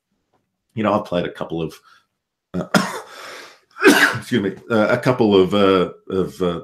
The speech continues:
spin and goes, and, you know, they were fun, and, you know, it was a few minutes, but, you know, that wasn't, you know, I'd rather play,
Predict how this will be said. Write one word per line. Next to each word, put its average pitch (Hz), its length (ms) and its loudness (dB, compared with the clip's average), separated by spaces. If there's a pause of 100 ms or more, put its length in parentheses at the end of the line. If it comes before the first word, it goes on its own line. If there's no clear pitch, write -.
spin - 260 -4
and 95 100 -2
goes, 92 380 0
and, 82 360 -12
you 208 60 -8
know, 180 120 0
they 90 140 -2
were 71 80 -8
fun, 82 340 -4
and, 78 260 -12
you 110 120 -12
know, 85 60 -10
it - 20 -10
was 82 100 -12
a - 40 -20
few 92 160 -8
minutes, 85 340 -10
but, - 240 -10 (380)
you 104 120 -14
know, 82 140 -16
that 80 100 -20
wasn't, 85 260 -20 (120)
you 104 80 -14
know, 87 100 -4
I'd 92 140 -2
rather 92 240 0
play, 95 420 -2